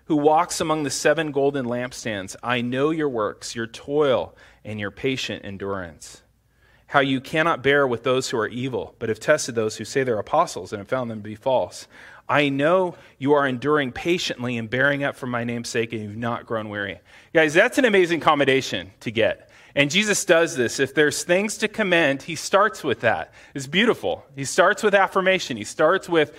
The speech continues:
"Hey, these are some things I appreciate." And how would you like to get that commendation from Jesus? I-, it's glowing, really, isn't it? How they've served him faithfully over years. How he, Jesus himself appreciates when you're zealous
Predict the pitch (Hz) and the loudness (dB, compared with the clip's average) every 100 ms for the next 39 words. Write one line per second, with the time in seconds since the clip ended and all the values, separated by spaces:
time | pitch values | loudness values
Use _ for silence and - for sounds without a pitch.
0 | - - 185 196 127 - 143 190 220 - | -20 -6 2 2 2 -4 -2 0 2 2
1 | 208 - 185 170 165 143 - 185 - 135 | -2 2 2 4 4 4 2 0 2 0
2 | 104 - - - 143 151 214 277 285 220 | 0 -8 -20 0 2 4 4 4 2 2
3 | 170 190 214 - 165 165 160 156 165 151 | 4 4 2 -2 0 2 2 2 0 2
4 | 135 135 - 123 120 101 104 87 - - | 2 0 -2 -10 -8 -6 -6 -6 -14 -18
5 | - _ _ _ - 139 151 156 - 147 | -20 _ _ _ -2 0 4 2 2 4
6 | 175 247 117 101 127 156 98 120 131 180 | 6 4 2 0 2 2 2 0 0 0
7 | 240 - - - - 170 165 139 - - | 0 -2 -16 -10 2 4 4 0 0 2
8 | 175 190 185 208 165 - 160 156 165 180 | 4 4 2 0 -2 0 2 2 0 2
9 | 180 165 123 120 135 165 175 175 160 131 | 4 4 2 -2 0 2 2 2 2 0
10 | - - - - - 131 180 240 240 247 | -2 -16 -10 -10 -10 -4 2 2 4 2
11 | 240 226 196 - 190 185 185 180 - 196 | 2 -2 -2 2 4 4 0 -8 -2 -2
12 | 196 - 196 190 190 151 135 131 127 165 | -2 -2 0 0 0 -4 -2 -4 0 4
13 | 170 185 185 - | 6 4 2 -4